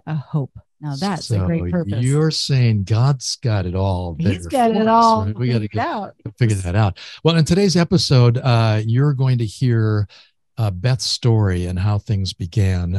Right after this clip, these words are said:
Speaker 2: uh, as a child, how she had to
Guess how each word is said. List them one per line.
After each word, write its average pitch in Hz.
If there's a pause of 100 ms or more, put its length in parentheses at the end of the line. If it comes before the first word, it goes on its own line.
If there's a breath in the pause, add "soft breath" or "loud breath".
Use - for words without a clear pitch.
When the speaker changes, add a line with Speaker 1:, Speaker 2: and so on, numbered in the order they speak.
Speaker 2:
uh, 90
as 92
a -
child, 95 (260 loud breath)
how 120
she 123
had 107
to 98